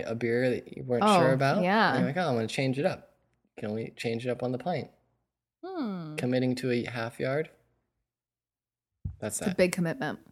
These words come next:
Speaker 1: Yeah.
Speaker 2: for it to be bad.
Speaker 1: Anyways, I would recommend going there early. We went to the game. You got there early.
Speaker 2: Oh, yeah. We
Speaker 1: Eat
Speaker 2: went
Speaker 1: and
Speaker 2: there,
Speaker 1: drink before the game.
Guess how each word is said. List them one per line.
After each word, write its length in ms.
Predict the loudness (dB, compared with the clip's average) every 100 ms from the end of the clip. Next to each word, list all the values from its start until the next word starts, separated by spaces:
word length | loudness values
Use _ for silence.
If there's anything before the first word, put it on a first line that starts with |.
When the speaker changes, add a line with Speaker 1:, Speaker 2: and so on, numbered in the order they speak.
| _ _ _ _ _ -8
Speaker 1:
Yeah. 220 | -6 -8 -4
Speaker 2:
for 80 | -4
it 60 |
to 80 | -2
be 80 | -2
bad. 360 | 2 4 2 -2 _ -12
Speaker 1:
Anyways, 240 | -8 -6 0
I 60 | 2
would 100 | 4
recommend 340 | 2 2 2
going 200 | 4 4
there 140 | 2
early. 300 | 2 2 0 -2 -6
We 120 | -2
went 180 | 0 0
to 100 | -2
the 80 | -2
game. 420 | 0 2 2 2
You 100 | 4
got 160 | 4 4
there 140 | 2
early. 460 | 6 6 8 4 0 -14 _ _ -4
Speaker 2:
Oh, 100 | 2
yeah. 220 | 4 6
We 100 | 8
Speaker 1:
Eat 40 | 8
Speaker 2:
went 160 | 10
Speaker 1:
and 100 | 10
Speaker 2:
there, 60 | 8
Speaker 1:
drink 260 | 6 2 -4
before 300 | -4 0 2
the 100 | 2
game. 440 | 0 0 -2 -6